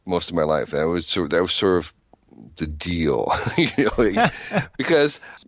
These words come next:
Speaker 1: after high school, when I came to college, I didn't really want to go to college. Uh, I was trying to think about going to art school and then maybe going to M I T. I couldn't decide, and then eventually, basically, what happened was I dropped out. I,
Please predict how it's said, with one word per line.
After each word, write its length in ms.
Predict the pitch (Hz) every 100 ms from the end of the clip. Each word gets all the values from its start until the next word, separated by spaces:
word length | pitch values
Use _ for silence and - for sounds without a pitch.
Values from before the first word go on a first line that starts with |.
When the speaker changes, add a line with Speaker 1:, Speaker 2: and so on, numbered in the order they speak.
| 98 - 58
Speaker 1:
after 340 | 120 123 131
high 100 | 117
school, 200 | 135 -
when 100 | 113
I 60 | 107
came 220 | 110 110
to 60 | 104
college, 720 | - 113 113 101 92 - -
I 200 | - 92
didn't 500 | 104 101 98 139 139
really 180 | 120 135
want 160 | 127 135
to 60 |
go 120 | 135 127
to 80 |
college. 460 | 113 104 87 92 - _ _ -
Uh, 120 | 82 -
I 100 | -
was 160 | 104 104
trying 160 | 143 127
to 60 |
think 120 | 123
about 200 | 117 107
going 240 | 90 104 92
to 60 |
art 220 | 80 123 -
school 560 | - 139 127 120 113
and 120 | 92
then 120 | 90 87
maybe 440 | 87 85 82 78
going 280 | 71 80 78
to 60 |
M 120 | 78 80
I 100 | 76
T. 600 | - 123 117 117 113 101
I 60 |
couldn't 240 | - 101 87
decide, 640 | 78 131 113 110 107 104
and 180 | 90 90
then 440 | 87 90 87 85
eventually, 440 | 82 101 101 - 87
basically, 560 | 85 95 95 92 80 78 64 - _ -
what 140 | 85
happened 260 | 85 82 82
was 160 | 78
I 140 | 80 80
dropped 320 | 80 71 67
out. 300 | 62 55 - _ -
I, 340 | 82 71 60